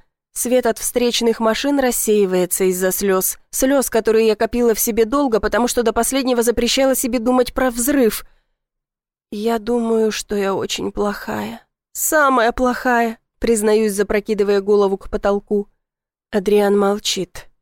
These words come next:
Не успокаивает, но и не добивает. Хотя мог бы.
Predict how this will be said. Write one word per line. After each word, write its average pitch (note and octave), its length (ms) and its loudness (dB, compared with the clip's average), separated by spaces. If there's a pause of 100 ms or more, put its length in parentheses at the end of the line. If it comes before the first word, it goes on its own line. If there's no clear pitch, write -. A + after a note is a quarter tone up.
(180)
Не G#3+ 200 2
успокаивает, G#3 1300 -2
но G3+ 220 2
и G3 100 4
не G3 140 2
добивает. F#3+ 840 -2 (400)
Хотя G#3 380 -4
мог G#3+ 420 -4
бы. F3 200 -10